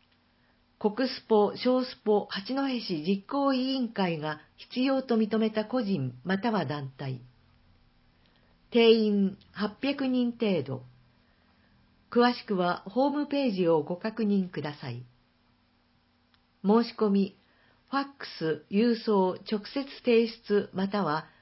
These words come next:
申し込みフォームから申し込み。問い合わせ、国スポ、小スポ推進室。電話、四三の九三九六、ファック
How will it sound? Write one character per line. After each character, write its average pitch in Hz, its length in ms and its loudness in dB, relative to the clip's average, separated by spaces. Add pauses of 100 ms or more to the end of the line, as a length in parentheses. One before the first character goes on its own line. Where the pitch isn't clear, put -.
(180)
申 254 180 2
し 277 140 -8
込 277 80 0
み 269 120 -2
フ 262 200 0
ォ 247 40 2
ー - 20 2
ム 196 100 0
か 175 140 -4
ら 151 100 -2
申 151 280 -6
し - 100 -14
込 143 140 -10
み。 131 160 -8 (1400)
問 233 220 4
い 226 60 6
合 214 60 6
わ 208 220 2
せ、 170 260 -4 (400)
国 220 300 -2
ス - 240 -16
ポ、 220 320 0
小 247 300 0
ス - 140 -12
ポ 220 200 2
推 247 320 -2
進 226 300 -2
室。 - 440 -10 (800)
電 214 260 4
話、 190 240 0 (400)
四 269 240 4
三 269 300 0
の 180 140 2
九 262 260 -2
三 254 300 -2
九 156 280 -4
六、 151 380 -8 (440)
フ - 100 -4
ァ 240 60 2
ッ - 20 -4
ク - 220 -20